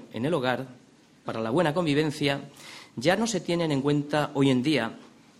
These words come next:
ya no se enseñan, ya no se ejerce la autoridad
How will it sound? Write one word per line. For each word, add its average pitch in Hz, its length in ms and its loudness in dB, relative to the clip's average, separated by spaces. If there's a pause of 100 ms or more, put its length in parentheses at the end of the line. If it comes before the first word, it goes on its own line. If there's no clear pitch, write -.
(320)
ya 143 340 2
no 135 160 2
se 143 160 -2
enseñan, 131 680 0 (960)
ya 175 200 0
no 214 140 0
se 180 160 0
ejerce 160 540 0
la 143 80 0
autoridad 135 680 0